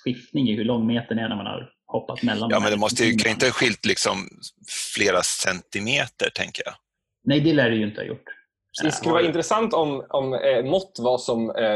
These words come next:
Speaker 3: eh, värdet på saker, alltså att det sker en viss inflation hela tiden.
Speaker 2: Mm.
Speaker 3: Att metern blir alltid lite längre, liksom.
Speaker 2: Ja.
Speaker 1: Ja,
Speaker 2: Men
Speaker 1: och, och
Speaker 2: för
Speaker 1: det här, det här säger ju också någonting om vad, vad, vad vi anser i vår tid, att det, det mest konstanta vi vet,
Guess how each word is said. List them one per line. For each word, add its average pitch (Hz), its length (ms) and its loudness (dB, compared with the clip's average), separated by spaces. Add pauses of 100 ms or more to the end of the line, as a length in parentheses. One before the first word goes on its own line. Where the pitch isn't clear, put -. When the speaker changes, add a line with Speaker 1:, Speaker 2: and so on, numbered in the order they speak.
Speaker 3:
eh, 104 520 -2
värdet 139 400 2
på 120 100 -4
saker, 104 320 -4
alltså 101 180 0
att 107 100 -2
det 120 80 0
sker 117 220 -2
en 117 400 -6
viss 117 180 -2
inflation 120 580 0
hela 98 180 0
tiden. 123 340 -2
Speaker 2:
Mm. 127 60 -4
Speaker 3:
Att 139 180 -2
metern 143 320 2
blir 123 160 4
alltid 127 260 2
lite 127 160 2
längre, 117 520 2
liksom. - 320 -8
Speaker 2:
Ja. 135 340 0 (300)
Speaker 1:
Ja, 180 340 0
Speaker 2:
Men 151 100 2 (140)
Speaker 1:
och, 175 80 4
och 170 60 -2
Speaker 2:
för 175 80 2
Speaker 1:
det 165 80 6
här, 151 380 0
det 143 120 -2
här 170 220 2
säger 190 220 0
ju 196 100 4
också - 240 0
någonting 117 340 2
om 117 320 2
vad, 131 200 0
vad, 127 220 2
vad 131 120 2
vi 123 120 4
anser 117 280 0
i 120 40 2
vår 110 240 0
tid, 113 340 -4
att - 260 -6
det, 120 140 0 (100)
det 127 80 4
mest 139 400 -2 (300)
konstanta 131 500 0
vi 110 100 0
vet, 123 240 0